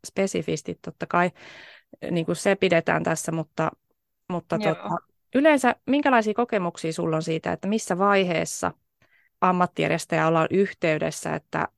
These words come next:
Speaker 2: Mm.
Speaker 1: että ei varmaankaan ole niin kuin se ihan, ihan ensimmäinen kuukausi, kun, kun tämmöinen, tota,
Speaker 2: No ei.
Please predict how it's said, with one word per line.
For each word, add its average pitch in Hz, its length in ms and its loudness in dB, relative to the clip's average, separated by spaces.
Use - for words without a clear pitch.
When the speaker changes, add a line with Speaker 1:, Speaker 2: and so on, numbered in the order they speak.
Speaker 2:
Mm. 226 180 -4
Speaker 1:
että 220 240 -4
ei 180 100 2
varmaankaan 175 600 4
ole 180 140 2
niin 160 180 -4
kuin 165 120 -6
se - 160 -8
ihan, 165 280 -2
ihan 180 260 0
ensimmäinen 175 640 2
kuukausi, 165 600 0
kun, - 260 -4
kun 151 140 -4
tämmöinen, 156 500 -4
tota, 165 320 -4
Speaker 2:
No 202 160 -2
ei. 185 480 -2